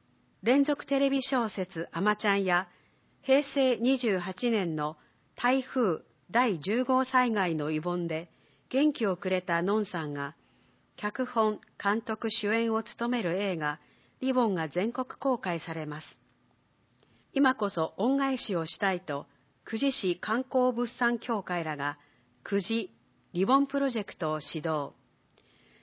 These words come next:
街中をカラフルなリボンで装飾し、協力店舗は特別メニューを提供します。問い合わせ、商工観光課。電話、零一九四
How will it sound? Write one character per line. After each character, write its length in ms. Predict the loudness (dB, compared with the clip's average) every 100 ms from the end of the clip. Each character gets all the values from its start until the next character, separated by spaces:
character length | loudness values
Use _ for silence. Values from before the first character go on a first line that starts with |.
| _
街 260 | -8 -6 -2
中 380 | -2 0 2 2
を 100 | -2 _
カ 160 | -4 2
ラ 140 | 2
フ 120 | 2 0
ル 120 | 0
な 200 | 0 0
リ 140 | 0 2
ボ 160 | 2
ン 80 | 0
で 120 | -2
装 220 | -2 -2 -2
飾 260 | -2 -4
し、 320 | -6 -6 -8 _ _ _ _ _ _
協 200 | 2 2
力 240 | 2 -2
店 240 | -4 -2 -2
舗 160 | -2
は 180 | -2 -2 _ -20
特 280 | -12 -2 0
別 260 | 0 0
メ 140 | 0 2
ニ 100 | 2
ュ 40 |
ー 100 | 2
を 80 | 0
提 260 | 0 -2 -2
供 220 | -4 -4
し 160 | -6
ま 140 | -8 -8
す。 60 | -12 _ _ _ _ _ _ _ _ _ _ _ _ _ _
問 200 | 0 2
い 60 | 2
合 80 | 2
わ 120 | -2
せ、 320 | -2 -2 -2 -10 _ _
商 240 | 0 2 4
工 260 | 4 4
観 220 | 4 -2 0
光 240 | -2 -2
課。 280 | 0 0 -2 _ _ _ _ _ _ _ _ 0
電 300 | 2 2 2
話、 240 | 0 0 _ _ _ _
零 260 | 0 2 2
一 280 | 0 -6 -8
九 240 | -4 0 0
四 320 | 0 -2